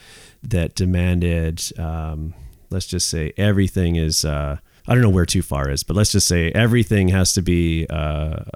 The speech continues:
affordable housing with, you know, all childcare spaces and eighty percent of every property is a green park. I don't know, whatever, something that's way too far. Well, a hundred percent of zero is zero. So if we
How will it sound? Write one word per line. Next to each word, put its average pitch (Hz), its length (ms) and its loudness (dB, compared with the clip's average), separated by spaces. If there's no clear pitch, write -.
affordable 98 460 2
housing 85 540 2
with, 76 440 -6
you - 140 -6
know, 78 300 -4
all 90 240 0
childcare 82 480 -2
spaces 78 520 -4
and 78 220 -2
eighty 85 220 -2
percent 82 280 -2
of 78 40 -2
every 80 140 -2
property 78 300 -4
is 65 80 -8
a 69 40 -10
green 80 200 -4
park. - 220 -8
I 101 60 -2
don't 64 120 -6
know, - 100 -20
whatever, 80 240 -4
something 113 300 2
that's 80 160 -4
way 104 280 4
too 92 200 0
far. 85 320 0
Well, 117 160 4
a 110 80 2
hundred 165 300 2
percent 113 260 2
of 87 100 2
zero 90 520 2
is 78 100 -2
zero. 78 300 -4
So 92 420 2
if - 220 -4
we 110 100 2